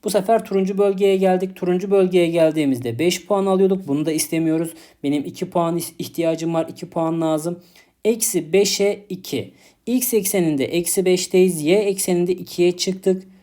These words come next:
Kesiştiği yer, evet, sarı bölgedeyiz. İki puan aldık. Cevabımız Ceyhan. D'ye de bakalım. Dörde eksi bir.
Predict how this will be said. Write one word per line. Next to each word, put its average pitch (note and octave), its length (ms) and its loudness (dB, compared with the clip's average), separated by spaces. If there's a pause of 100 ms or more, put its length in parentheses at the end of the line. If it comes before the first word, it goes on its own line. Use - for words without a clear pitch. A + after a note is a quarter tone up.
(300)
Kesiştiği F#3+ 600 0
yer, F#3+ 260 6 (140)
evet, B2 300 -2
sarı D#3 340 -2
bölgedeyiz. C#3 720 0 (340)
İki E3+ 280 -6
puan D#3 260 0
aldık. D3 460 -2 (580)
Cevabımız C3+ 640 -2 (160)
Ceyhan. B2 400 -4 (380)
D'ye F3 260 2
de A#3 100 2
bakalım. D3 420 -4 (260)
Dörde F#3+ 340 4
eksi D#3+ 500 -4
bir. A#2 140 -6